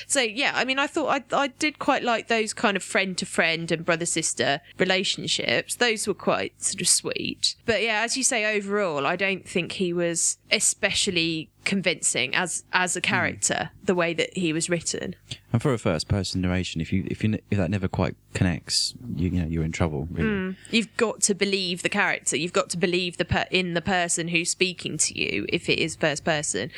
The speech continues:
Speaker 1: And, yeah, I th-, I thought it wasn't a hundred percent convincing.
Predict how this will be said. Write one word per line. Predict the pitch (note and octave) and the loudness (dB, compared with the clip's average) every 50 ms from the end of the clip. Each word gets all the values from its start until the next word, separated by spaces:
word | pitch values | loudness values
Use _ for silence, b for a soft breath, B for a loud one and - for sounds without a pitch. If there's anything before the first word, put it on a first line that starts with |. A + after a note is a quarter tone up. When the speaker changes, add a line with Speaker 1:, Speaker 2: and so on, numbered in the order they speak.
| B B B B B | B B B B B
Speaker 1:
And, | B - F3+ | B 0 2
yeah, | F3 E3 D#3+ | 2 2 2
I | D#3+ E3+ | 0 0
th-, | - - - - | -2 -4 -2 -2
I | F3 | 0
thought | E3 - F3+ E3 C#3+ | 0 0 0 0 0
it | - - | -2 0
wasn't | F3+ F3 F3 E3+ - D#3+ D#3 - - - _ _ _ _ - | 0 0 0 0 -2 -4 -6 -6 -8 -14 _ _ _ _ -2
a | F3 | -2
hundred | E3 E3+ D#3+ D#3+ D#3+ C#3+ | 0 0 0 0 -2 -2
percent | - - - D#3+ D3+ C#3+ - | 0 0 2 2 0 -2 -4
convincing. | - E3+ E3 D#3+ D3 - - - - - D#3 D#3+ | -6 -2 -2 -2 0 0 0 0 0 -2 -4 -6